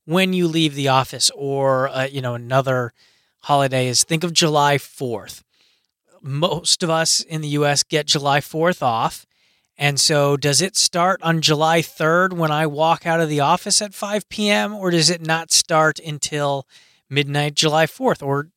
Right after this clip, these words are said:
you know, does it start at seven o'clock on July third when I get together with my friends and family and, uh, start celebrating? So that's your question for the day. Think about it.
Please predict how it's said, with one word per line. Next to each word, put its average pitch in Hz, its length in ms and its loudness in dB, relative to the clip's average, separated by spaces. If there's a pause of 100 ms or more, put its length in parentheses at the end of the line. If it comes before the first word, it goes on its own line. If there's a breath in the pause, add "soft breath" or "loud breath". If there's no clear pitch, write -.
(120)
you 190 140 -4
know, 190 120 -2
does 196 200 0
it 208 140 -6
start 214 340 0
at 202 140 -6
seven 208 340 0
o'clock - 540 -6
on 151 160 -4
July 151 320 2
third 160 460 0 (360 soft breath)
when 180 160 2
I 180 100 2
get 170 200 0
together 160 420 -2
with 151 240 -2
my 147 180 0
friends 151 380 -4
and 143 160 -4
family 151 500 -4
and, 143 320 -6 (480 soft breath)
uh, 156 220 2
start 165 480 0 (540)
celebrating? 117 880 0 (960)
So 180 240 0
that's 208 260 0
your 226 160 2
question 208 460 0
for 190 160 -2
the 175 80 2
day. 185 400 2
Think 240 280 -2
about 196 360 0
it. 185 240 0